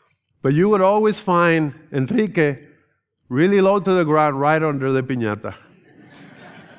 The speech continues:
He didn't wanna hit it. He wanted to be right there when it happened. And so when we are being loved by Christ,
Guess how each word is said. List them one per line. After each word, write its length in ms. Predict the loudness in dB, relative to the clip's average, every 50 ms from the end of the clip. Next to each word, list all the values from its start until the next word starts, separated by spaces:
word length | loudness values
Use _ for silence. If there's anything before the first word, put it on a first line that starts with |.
| -20 -20 -20 -20 -20 -20 -20 _ _ _ -20 -20 -20 -20 -20 _ _ _ _ _ -20 _ _ _ _ _ _ _ _ _ _ _ _ -2
He 200 | 2 2 4 4
didn't 260 | 4 4 4 2 2
wanna 320 | 2 4 4 4 4 2
hit 240 | 2 2 4 4 4
it. 320 | 4 4 2 2 -2 -6 -4
He 160 | -2 0 2
wanted 300 | 2 2 2 0 2 2
to 80 | 0
be 180 | 2 2 2 2
right 260 | 2 4 2 2 2
there 220 | 2 2 2 2 2
when 160 | 2 2 2
it 80 | 2
happened. 580 | 2 2 2 2 0 0 -4 -8 -12 -12 -12 -18 -20 _ _ _ _ _ _ _ _ _ _ _ _ _ _ _ _ _ _ _ _ _ _ _ _ _ _ _ _ _ _ _ _ _ _ -2
And 120 | -2 -2
so 200 | 0 0 0 0
when 340 | 2 2 2 2 2 2 2
we 180 | 2 2 4 4
are 200 | 4 4 2 2
being 320 | 2 2 2 2 4 4
loved 360 | 4 4 4 4 2 0 -2
by 180 | -2 0 0 0
Christ, 880 | -2 -6 -12 -10 -6 -4 -2 -2 -2 -2 -4 -6 -8 -12 -20 -20 -20 -20